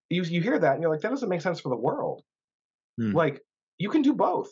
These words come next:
Speaker 1: You can prepare for your, you can, you can eschatologically prepare for everything that comes hereafter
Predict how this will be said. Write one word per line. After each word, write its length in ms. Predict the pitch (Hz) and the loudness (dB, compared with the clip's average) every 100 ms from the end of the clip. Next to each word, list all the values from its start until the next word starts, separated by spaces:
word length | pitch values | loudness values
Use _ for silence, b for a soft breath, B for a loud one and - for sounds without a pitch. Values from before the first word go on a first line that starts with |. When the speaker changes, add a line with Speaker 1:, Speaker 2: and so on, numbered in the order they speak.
| _ | _
Speaker 1:
You 100 | 151 | -4
can 160 | 208 349 | 0 2
prepare 400 | 320 - 120 123 | 0 0 0 0
for 140 | - | 0
your, 180 | 123 113 | -2 -2
you 140 | 147 180 | -4 -2
can, 120 | 156 | -2
you 100 | 208 | 0
can 180 | 262 - | 0 0
eschatologically 1200 | 143 143 165 151 127 113 117 120 120 107 101 - _ | -2 0 -2 2 4 4 2 -4 -4 -2 -2 -6 _
prepare 580 | 135 135 127 113 95 - _ _ _ _ _ _ _ _ _ _ _ _ _ _ - | -6 -2 0 0 -2 -4 _ _ _ _ _ _ _ _ _ _ _ _ _ _ 0
for 380 | 147 123 113 - | 4 4 2 0
everything 360 | 135 135 139 143 | -2 0 0 0
that 100 | - | 0
comes 220 | 131 127 | -2 0
hereafter 600 | 123 104 92 107 120 | 0 0 -2 -2 -4